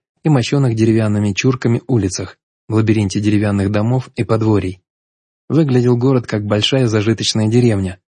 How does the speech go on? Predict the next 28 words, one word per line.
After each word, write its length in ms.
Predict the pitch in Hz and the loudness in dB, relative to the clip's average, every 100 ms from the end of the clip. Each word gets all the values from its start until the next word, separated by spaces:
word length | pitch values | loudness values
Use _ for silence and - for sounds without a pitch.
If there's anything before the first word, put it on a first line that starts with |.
| _ _ - | _ _ -8
но 160 | 156 156 | -2 0
угловатый 500 | 127 127 143 151 120 | 2 0 0 -2 -2
функциональный 680 | - 113 123 123 123 117 | -2 -2 -2 0 0 -2
промышленный 600 | 107 117 120 113 113 110 | -2 0 0 0 0 0
район 380 | 110 123 147 147 - | 0 2 0 -2 -4
заставил 520 | 113 107 - 101 98 | -4 -4 -4 -4 -2
собраться. 580 | 117 110 104 92 - - _ _ _ _ _ _ _ _ _ _ _ _ - | -2 -2 -2 -4 -8 -14 _ _ _ _ _ _ _ _ _ _ _ _ -4
Ворота 360 | 101 147 180 | 0 0 0
были 220 | 120 135 135 | 0 0 2
распахнуты, 760 | 147 - 123 117 95 92 - _ _ _ _ | 0 -2 -2 -2 -6 -10 -14 _ _ _ _
но 140 | 120 113 | 0 0
мой 160 | 110 | 0
шепелявый 560 | 101 113 113 113 107 107 | -2 -2 0 0 0 0
ямщик 360 | 113 - 151 - | 0 0 -2 -4
отказался 560 | 139 165 127 104 110 | -2 0 2 0 -2
в 60 | 104 | -2
них 160 | 117 | -2
въезжать. 460 | 120 123 113 92 - _ _ _ _ _ _ _ _ | 0 2 2 -2 -8 _ _ _ _ _ _ _ _
Поправив 480 | - 127 147 139 113 | -8 -2 0 0 0
кобуру 340 | - 113 123 139 | -2 0 2 2
и 60 | |
портупею 500 | 120 107 113 - 127 | 0 -4 -4 0 0
с 80 | 113 | 0
мечом, 400 | 107 95 131 120 - _ _ - | -4 -2 -2 -2 -6 _ _ -6
я 140 | 151 | -4
отправился 460 | 127 117 120 107 117 | -2 -2 -2 -2 -2
дальше 320 | 107 104 110 | -2 -2 -2
пешком. 480 | 92 117 - 95 | -2 -4 -2 -6